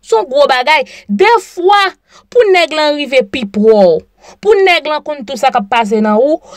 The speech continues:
il aurait fallu que nèg sa te kreye tout kondisyon yo, ke nèg sa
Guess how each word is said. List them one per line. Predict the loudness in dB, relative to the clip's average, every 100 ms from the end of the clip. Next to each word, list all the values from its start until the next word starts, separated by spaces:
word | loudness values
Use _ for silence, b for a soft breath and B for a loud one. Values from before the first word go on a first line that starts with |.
| B
il | 0 2
aurait | 2 2 0 -2
fallu | -6 -6 -6 -6
que | -2 0
nèg | 0 0 0 2 2
sa | 0 -2 -2 -4 -6 B B
te | -4 -4
kreye | -2 0 0
tout | -2 -18 -14 -6
kondisyon | -2 0 -2 -6 -8 -4 -2 2
yo, | 2 0 B -2
ke | -2 0
nèg | 0 0 -2 -2
sa | 0